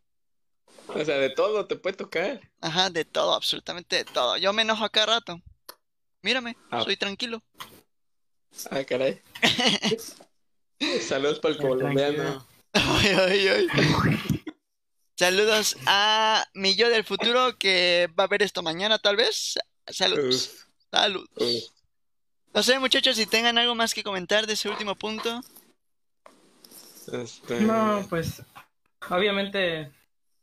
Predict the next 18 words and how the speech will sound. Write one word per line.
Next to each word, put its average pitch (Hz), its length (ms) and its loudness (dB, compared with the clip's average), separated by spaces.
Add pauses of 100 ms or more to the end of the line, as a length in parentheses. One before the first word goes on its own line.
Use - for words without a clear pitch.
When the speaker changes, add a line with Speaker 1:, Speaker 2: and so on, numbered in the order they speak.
(100)
Speaker 3:
sí, 175 320 -4 (320)
depende, 151 340 -2
depende 160 300 -4
mucho 160 260 -4
de 165 60 -4
tu 143 120 -4
personalidad 131 640 -2
y 131 80 -2
me 123 120 0
ref-, 123 240 -4
me 127 540 -2
imagino 165 600 -2
que 131 480 -2
la 123 160 -6
que 131 100 -10
escribió 139 180 -4
este 143 180 -2
blog 147 400 0